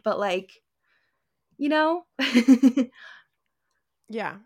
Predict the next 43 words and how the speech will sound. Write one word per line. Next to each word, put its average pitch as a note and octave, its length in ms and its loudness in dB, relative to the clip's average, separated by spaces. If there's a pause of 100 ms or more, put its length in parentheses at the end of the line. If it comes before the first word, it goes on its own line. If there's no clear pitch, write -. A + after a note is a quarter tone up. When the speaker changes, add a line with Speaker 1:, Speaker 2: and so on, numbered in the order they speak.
Speaker 2:
I G#3 140 -8
totally, A3+ 580 -6
I D#3 140 -8
know. F3+ 260 -6
And G#3 300 -6
I G3+ 180 -4
know G3+ 200 -6
that A3+ 240 -6
feeling F3+ 360 -8
of, F3 140 -12
like, F3 180 -10
the F3+ 100 -12
relief E3 460 -8
it C#3 120 -16
feels E3+ 200 -12
like E3+ 160 -10
to F3 100 -18
be E3+ 120 -10
around D3+ 280 -8
people D3+ 380 -8
that, D3+ 180 -4
like, D#3+ 200 -6
have D3+ 280 -8
that - 200 -10
same E3 280 -10
energy. E3 360 -8
That's, E3 260 -6
like, F3 220 -6
the F#3 100 -10
reason F3 360 -10
the D#3+ 60 -10
podcast D#3+ 600 -10
is D#3 100 -12
here, D#3 300 -8
because D#3 580 -6
Speaker 1:
Yeah. C4+ 640 -8
Speaker 2:
I, F#3+ 80 -4 (360)
like, G3 300 -4 (180)
you G#3+ 160 -6
can C4 180 -6
do A#3+ 220 -2
all A3 180 2
these A#3 360 -8